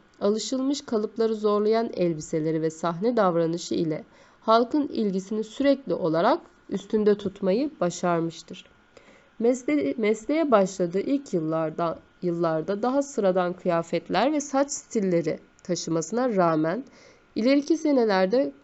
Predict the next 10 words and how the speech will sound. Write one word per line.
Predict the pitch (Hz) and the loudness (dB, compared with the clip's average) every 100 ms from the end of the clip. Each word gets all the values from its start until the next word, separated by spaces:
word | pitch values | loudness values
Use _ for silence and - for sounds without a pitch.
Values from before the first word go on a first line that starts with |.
| _ _ | _ _
kadınsı | - 214 214 233 269 | -4 0 0 0 -4
kıyafetler, | - 190 165 160 156 160 160 202 240 - _ | 0 2 2 0 -4 -2 -2 -2 -4 -16 _
saç | - 240 240 | -4 -2 -2
modelleri | 208 180 175 170 180 247 | 0 2 2 0 0 0
ve | |
makyajı | 269 214 208 208 208 208 226 | 0 2 2 2 -2 0 0
ile | 175 247 330 | 0 0 -4
sahnelerde | - - 196 190 185 180 180 208 | -14 -4 -2 2 2 4 2 2
yer | 208 175 | 4 4
almıştır. | 165 160 160 - - 180 | 4 0 -2 -6 -12 -14